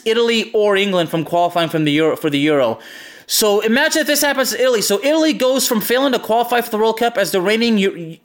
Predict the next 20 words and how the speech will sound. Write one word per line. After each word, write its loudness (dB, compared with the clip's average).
as 0
the 0
reigning 2
defending -2
European 0
champions, -2
and 0
then 0
they 0
fail 0
to -2
qualify 0
for -6
the 0
Euro 2
as -2
the 0
defending -2
European 0
champions. 0